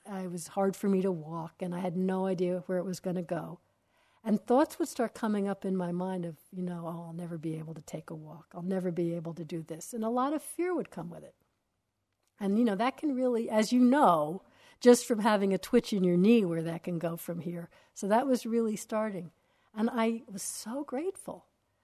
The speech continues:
for the wisdom and the mindfulness, 'cause that would start, and after a day of that, and this went on for,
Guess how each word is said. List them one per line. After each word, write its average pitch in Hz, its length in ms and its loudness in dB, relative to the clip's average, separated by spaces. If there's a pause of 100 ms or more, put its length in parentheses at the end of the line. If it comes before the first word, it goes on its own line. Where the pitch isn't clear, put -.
(200)
for 220 140 -2
the 208 140 0
wisdom 247 560 0
and 233 180 -2
the 233 60 0
mindfulness, 220 720 -6
'cause 214 140 -6
that 285 220 0
would 339 140 -4
start, 190 560 -2
and 208 120 -4
after 269 340 -2
a 233 80 2
day 214 280 0
of 214 120 -2
that, 165 320 -8 (100)
and 214 100 4
this 302 160 4
went 226 140 4
on 175 120 0
for, 170 220 -10